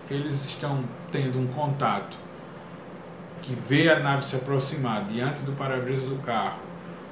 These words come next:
no qual, através dos binóculos, ele pode, ele chega a ver os tripulantes.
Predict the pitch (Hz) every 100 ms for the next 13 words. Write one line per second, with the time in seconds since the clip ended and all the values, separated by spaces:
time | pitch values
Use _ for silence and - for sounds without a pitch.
0 | - - - 123 127 143 139 139 143 131
1 | 127 151 175 170 - 175 147 120 110 104
2 | 127 127 135 139 - - 139 131 127 -
3 | 143 139 - 143 127 123 151 185 180 139
4 | 135 135 117 120 120 -